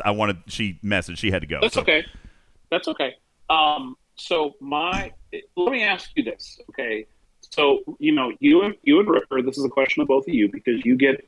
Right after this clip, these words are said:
Speaker 2: you know, uh, a little bit of a head start on the rest of us, right? Has anything ever changed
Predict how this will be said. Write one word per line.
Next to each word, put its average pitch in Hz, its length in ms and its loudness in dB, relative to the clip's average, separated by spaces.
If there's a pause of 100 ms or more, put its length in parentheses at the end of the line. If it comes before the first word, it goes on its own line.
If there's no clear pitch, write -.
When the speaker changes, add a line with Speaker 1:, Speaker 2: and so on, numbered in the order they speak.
Speaker 2:
you - 100 -2
know, 107 440 2
uh, 120 300 0
a 113 60 2
little 131 220 4
bit 156 140 4
of 143 80 2
a - 60 -2
head 139 160 2
start - 340 0
on 107 60 -20
the 104 80 -12
rest - 260 -10
of - 60 -20
us, - 80 -16 (160)
right? 104 160 2 (840)
Has 170 340 0
anything 208 720 2
ever 147 680 0 (920)
changed 120 800 -4